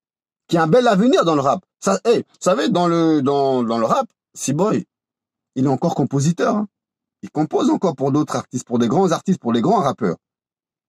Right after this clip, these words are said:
Mais ils veulent pas qu'on sache que c'est lui. Vous voyez ? Il compose pour des artistes qui marchent,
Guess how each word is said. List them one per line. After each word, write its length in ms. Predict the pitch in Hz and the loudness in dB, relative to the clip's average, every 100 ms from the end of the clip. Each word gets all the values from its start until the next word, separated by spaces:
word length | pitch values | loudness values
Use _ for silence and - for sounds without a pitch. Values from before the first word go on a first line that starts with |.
| _ - | _ -2
Mais 140 | 127 | 0
ils 40 | |
veulent 140 | 110 104 | 0 -2
pas 140 | 175 | -2
qu'on 160 | 170 143 | -2 -2
sache 280 | 247 320 - | -2 -4 -4
que 80 | |
c'est 160 | 185 165 | -2 0
lui. 240 | 214 226 _ _ _ _ _ - | 0 0 _ _ _ _ _ -6
Vous 100 | 101 | -2
voyez ? 200 | 120 139 _ _ _ _ _ _ _ _ _ _ _ _ _ _ _ _ | -2 -4 _ _ _ _ _ _ _ _ _ _ _ _ _ _ _ _
Il 120 | 165 | -6
compose 340 | - 180 247 - | -2 0 0 0
pour 140 | 185 | 0
des 160 | 160 147 | 0 0
artistes 360 | 185 277 302 | 0 0 0
qui 120 | - 214 | 2 2
marchent, 260 | 294 - | 2 -4